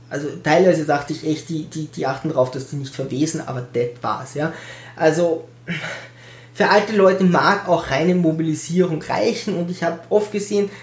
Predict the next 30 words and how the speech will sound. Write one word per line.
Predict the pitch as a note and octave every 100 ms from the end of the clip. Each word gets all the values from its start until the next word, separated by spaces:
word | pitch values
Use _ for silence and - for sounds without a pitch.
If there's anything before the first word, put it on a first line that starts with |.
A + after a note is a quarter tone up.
| -
wenn | E3+ F3+ F#3
nur, | G#3+ G#3+ F3
also | E3 E3
wenn | D#3+ D#3+ D#3
so | D#3+ - -
Knie | - A#3 A#3+
ausgetauscht | F3 G3 F#3+ - - F#3+ F3+ F3 F3+ -
wurde, | F3+ F3
Sch-, | E3+ - E3
äh, | D#3+ D3 D3+ F3+
Hüfte | A#3+ - F3+
ausgetauscht | F3 F#3 E3+ D#3+ F3
wurde, | E3 - -
die | F3
konnten | - G3+ A3+ G#3+
nach | G3+ - -
anderthalb, | F3+ F3+ F3 F3 E3 -
äh, | - D#3 D3+ D#3 - E3+
Wochen | F3+ F#3 F#3+ D#3+
wirklich | E3+ G3 F#3 -
wieder | E3
gehen. | D#3+ D#3 D3
Also | B2+ - -
für | D#3+
die | F3 D3+
hat | G#3 -
das | F#3
vielleicht | - D#3 D#3 -
sogar | D#3+ D3+
gereicht. | D#3 E3 D#3+